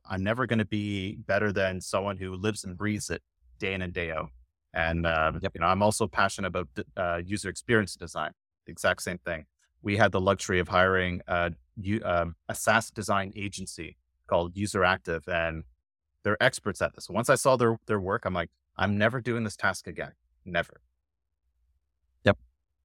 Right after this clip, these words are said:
Speaker 1: So
Speaker 2: And
Speaker 1: what
Speaker 2: that's, that, that's the essentials.
Speaker 1: So what would you say are, like, you know, the key points of being effective at delegating?
Speaker 2: Yeah, so the,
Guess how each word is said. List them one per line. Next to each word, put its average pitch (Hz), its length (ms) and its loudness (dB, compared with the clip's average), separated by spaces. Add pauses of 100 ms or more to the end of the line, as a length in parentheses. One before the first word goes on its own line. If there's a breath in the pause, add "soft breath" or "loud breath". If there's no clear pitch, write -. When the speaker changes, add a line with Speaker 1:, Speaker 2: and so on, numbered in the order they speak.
(760)
Speaker 1:
So - 140 4
Speaker 2:
And - 80 8
Speaker 1:
what 131 60 10
Speaker 2:
that's, - 400 0
that, 117 200 6 (100)
that's 120 240 6
the 135 120 2
essentials. - 640 -2 (1040)
Speaker 1:
So 135 120 8
what 175 160 10
would 175 120 6
you 175 60 6
say 147 220 6
are, 127 200 6
like, 117 200 6
you 120 80 2
know, 107 100 4
the 107 100 -2
key 107 440 -2 (260)
points - 680 -4
of 90 340 0 (420)
being 107 400 0
effective 101 420 -2
at 90 160 -2
delegating? 90 380 0 (2000)
Speaker 2:
Yeah, 107 120 6
so 123 160 4
the, 143 420 4